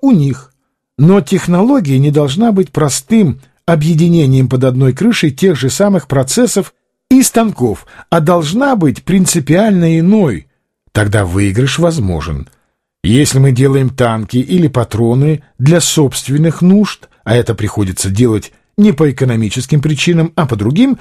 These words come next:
то частью выпуска можем торговать. Но если мы попытаемся выходить на внешний рынок с продукцией,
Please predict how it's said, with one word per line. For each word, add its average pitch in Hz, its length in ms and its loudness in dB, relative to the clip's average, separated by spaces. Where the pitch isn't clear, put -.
то 143 160 2
частью 185 640 0
выпуска 180 460 0
можем 160 400 0
торговать. 135 800 -4
Но 147 160 4
если 202 400 2
мы 208 180 0
попытаемся 170 640 -2
выходить 170 520 -2
на 160 180 4
внешний 156 480 0
рынок 156 320 0
с - 80 -8
продукцией, 139 760 -2